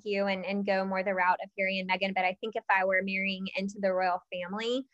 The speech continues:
I would go the Kate and William route just to have that classic, um, fruit cake. I mean, you know, come on, a prince and princess, you gotta go classic, right?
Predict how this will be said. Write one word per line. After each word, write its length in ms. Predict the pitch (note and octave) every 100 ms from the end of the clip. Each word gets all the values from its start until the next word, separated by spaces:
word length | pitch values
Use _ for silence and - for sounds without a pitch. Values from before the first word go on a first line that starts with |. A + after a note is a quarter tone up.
| _ _ -
I 100 | G3+
would 160 | G3+ G3
go 220 | F#3+ F#3
the 80 | F#3 -
Kate 200 | G3 F#3+
and 180 | G3+ F#3+
William 400 | F#3 F#3 F3+ F3+
route 360 | F3 F3 E3+ -
just 160 | G3
to 80 | G3+
have 140 | G3+ F#3
that 140 | D#3 -
classic, 460 | F3 F3 - F#3 F3+ - _ _ _ -
um, 600 | G3 F3+ F3 F3 F3+ G3 _ _ _ _ _ _
fruit 240 | - G#3 G3
cake. 380 | G#3 F#3 F3+ -
I 40 | F#3+
mean, 260 | F#3+ F#3+ - _ _ A3
you 80 |
know, 120 | E3+ - -
come 140 | G3
on, 180 | D#3 - -
a 60 |
prince 320 | - G#3+ G#3+ G#3+
and 140 | G#3
princess, 480 | G3+ G3 G3+ G3 G3+ A#3
you 100 | G#3
gotta 200 | F#3+ F#3
go 180 | E3+
classic, 480 | - C3 C3 - -
right? 320 | - F3+ F3+